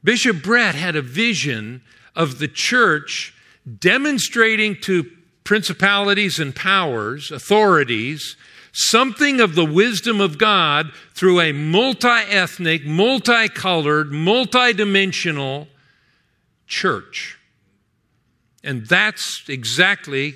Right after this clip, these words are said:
what Paul was declaring and was describing in this passage in Ephesians.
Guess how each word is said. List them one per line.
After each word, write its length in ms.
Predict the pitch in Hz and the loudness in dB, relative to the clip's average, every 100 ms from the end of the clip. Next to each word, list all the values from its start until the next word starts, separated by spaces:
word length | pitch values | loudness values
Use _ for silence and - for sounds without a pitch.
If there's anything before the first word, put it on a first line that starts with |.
| _ | _
what 220 | 139 139 139 | -4 -4 -4
Paul 460 | 160 147 143 151 | -4 0 -2 -4
was 260 | 139 131 110 | -4 -6 -4
declaring 720 | 139 - 160 143 120 127 139 | -10 -8 -2 0 0 -4 -6
and 180 | 120 120 | -10 -8
was 200 | 120 - | -8 -6
describing 840 | 127 - - 147 165 117 113 131 _ _ _ - | -10 -8 -2 0 0 -4 -10 -12 _ _ _ -10
in 140 | 139 | -6
this 180 | 135 - | -6 -4
passage 500 | 151 143 - 147 127 | -2 -2 -2 -10 -10
in 100 | 147 | -10
Ephesians. 720 | 127 202 202 117 85 - | -10 -8 -10 -12 -18 -20